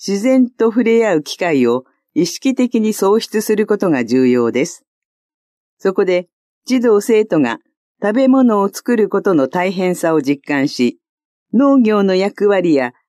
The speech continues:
食の大切さへの理解を深められるよう、姉妹友好都市との連携や、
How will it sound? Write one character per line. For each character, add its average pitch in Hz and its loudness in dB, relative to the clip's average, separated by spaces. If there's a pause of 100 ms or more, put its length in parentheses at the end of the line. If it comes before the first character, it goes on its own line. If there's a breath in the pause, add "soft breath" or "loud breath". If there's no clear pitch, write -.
(120)
食 202 -2
の 233 2
大 220 -2
切 226 -4
さ 208 -4
へ 202 0
の 143 2
理 226 -2
解 175 0
を 147 2
深 196 -4
め 190 0
ら 185 -2
れ 175 0
る 123 0
よ 131 0
う、 - -20 (680)
姉 254 0
妹 202 0
友 208 0
好 214 -2
都 214 0
市 - -6
と 156 -2
の 139 0
連 151 -2
携 156 2
や、 143 -2